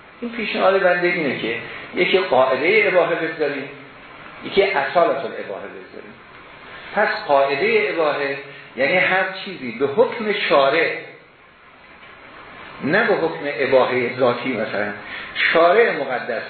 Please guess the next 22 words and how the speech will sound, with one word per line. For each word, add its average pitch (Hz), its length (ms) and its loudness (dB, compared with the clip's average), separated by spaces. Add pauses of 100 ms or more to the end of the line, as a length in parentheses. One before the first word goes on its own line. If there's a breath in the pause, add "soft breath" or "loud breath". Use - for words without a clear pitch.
(120)
اصولاً 156 400 -4 (120)
برنامه‌اش 131 500 0 (100)
بر 139 80 0
اینه 131 240 -4
هر 214 280 0 (220)
چیزی 220 200 -8
که 170 160 -6
هست 104 400 -8
در 135 60 -2
این 165 140 -2
تکوین 139 400 -4
قرار 120 360 0
داده 101 200 -6
شده، - 160 -12 (800 loud breath)
درخت 151 440 2
هست، 143 300 -6
آهن 110 340 -8 (140)
هست، 113 220 -12
نفت 113 480 -6
هست، 113 180 -4 (460 loud breath)
آتش، 127 360 2 (100)
هر 302 180 2